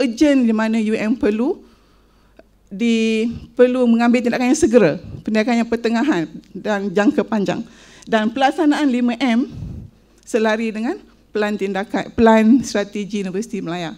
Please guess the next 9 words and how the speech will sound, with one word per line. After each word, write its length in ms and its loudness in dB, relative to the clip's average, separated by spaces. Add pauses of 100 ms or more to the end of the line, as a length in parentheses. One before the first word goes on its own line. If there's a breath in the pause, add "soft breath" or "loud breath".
(440 soft breath)
Dan 140 -6
selepas 340 -4
itu, 380 -4
bila 240 2
pengurusan 480 -2
mengatakan 480 -6
kita 320 -10
telah 160 -2
bersedia 720 0